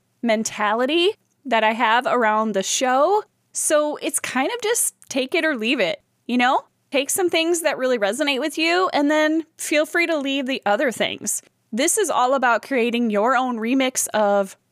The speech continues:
what you love and how you wanna feel and what you wanna think,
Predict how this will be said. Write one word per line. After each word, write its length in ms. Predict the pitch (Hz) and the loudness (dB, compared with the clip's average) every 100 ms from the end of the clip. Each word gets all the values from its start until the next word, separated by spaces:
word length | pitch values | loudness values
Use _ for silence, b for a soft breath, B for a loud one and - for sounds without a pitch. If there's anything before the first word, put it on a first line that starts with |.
| _ | _
what 200 | 233 233 | -2 -2
you 160 | 285 294 | -2 0
love 480 | 214 220 254 285 277 | 2 4 4 2 0
and 160 | 220 | -6
how 180 | - 226 | -4 -2
you 160 | 240 277 | 0 0
wanna 180 | 302 240 | 0 -2
feel 460 | - 269 285 311 | -2 0 2 2
and 120 | 294 | 2
what 180 | 277 - | 0 0
you 80 | 294 | 0
wanna 240 | 277 214 | 0 -2
think, 560 | - - 240 254 - - | -4 -2 -2 -2 -8 -18